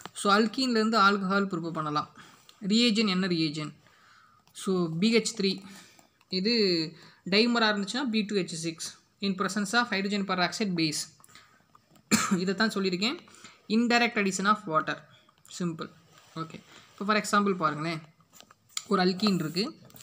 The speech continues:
பி ஹெச் த்ரீ போட்டோம். அப்போ என்ன ஆகுனா, இங்கனையும் இங்கனையும் ஒரு ஹெச்சும் ஒரு பி ஹெச்சும் ஆட் ஆகும். So, ம-, ஆன்டி மார்கோனிக்னு சொல்லியாச்சு.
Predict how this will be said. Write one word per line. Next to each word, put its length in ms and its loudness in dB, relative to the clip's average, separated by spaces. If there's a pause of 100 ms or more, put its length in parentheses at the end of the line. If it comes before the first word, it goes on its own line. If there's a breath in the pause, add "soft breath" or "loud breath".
(340 loud breath)
பி 120 4
ஹெச் 180 0
த்ரீ 140 2 (120)
போட்டோம். 300 -4 (340)
அப்போ 180 0
என்ன 220 2
ஆகுனா, 180 2 (160)
இங்கனையும் 520 2
இங்கனையும் 460 2 (200)
ஒரு 580 0
ஹெச்சும் 400 -2
ஒரு 160 0
பி 140 2
ஹெச்சும் 300 -2
ஆட் 140 4
ஆகும். 360 2 (420 loud breath)
So, 200 -2
ம-, 60 0
ஆன்டி 320 2
மார்கோனிக்னு 580 2
சொல்லியாச்சு. 460 0